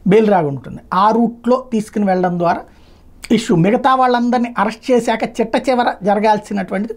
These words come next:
ఫస్టే ఇది చేయడం దగ్గర ఈ లాజిక్ కనబడుతుంది. ఎంతవరకు వాస్తవం అన్నటువంటిది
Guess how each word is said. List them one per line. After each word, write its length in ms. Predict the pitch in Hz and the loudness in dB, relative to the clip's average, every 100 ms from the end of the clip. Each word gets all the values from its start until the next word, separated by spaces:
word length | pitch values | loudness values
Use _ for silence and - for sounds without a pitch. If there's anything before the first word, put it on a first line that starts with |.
| - | -8
ఫస్టే 460 | 190 - 247 254 220 | -10 -4 -2 -2 -2
ఇది 160 | 180 185 | -4 -2
చేయడం 260 | 190 208 202 | -2 -2 -2
దగ్గర 240 | 170 190 440 - - - - - - - | -2 -4 -6 -12 -20 -20 -20 -20 -6 2
ఈ 100 | 226 | 4
లాజిక్ 400 | 214 214 226 233 | 6 4 2 0
కనబడుతుంది. 640 | 202 175 160 165 143 139 - | 0 0 -2 -4 -4 -6 -2
ఎంతవరకు 400 | 185 202 202 202 | 0 2 0 0
వాస్తవం 400 | 180 - - 165 | -2 -2 -6 -4
అన్నటువంటిది 540 | 165 160 170 185 370 | -2 -2 -4 -6 -6